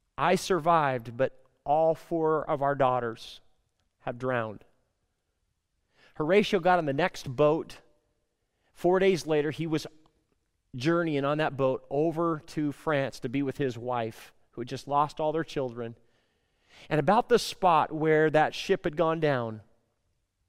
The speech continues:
Horatio pulled out his Bible, pulled out a piece of paper, and he began to pen the words,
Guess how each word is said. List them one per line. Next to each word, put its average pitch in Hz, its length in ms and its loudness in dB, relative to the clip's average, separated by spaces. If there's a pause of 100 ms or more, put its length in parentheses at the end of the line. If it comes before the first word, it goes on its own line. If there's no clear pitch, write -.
(580)
Horatio 180 460 0
pulled 190 320 0
out 170 180 6
his 156 140 -2
Bible, 151 420 2
pulled 175 260 -2
out 151 100 2
a 147 60 -6
piece - 220 -10
of 147 60 -14
paper, 143 400 -4
and 131 180 -6
he 131 60 -6
began 156 560 -2
to - 120 -10
pen 160 420 -6
the 151 80 -2
words, 135 640 -4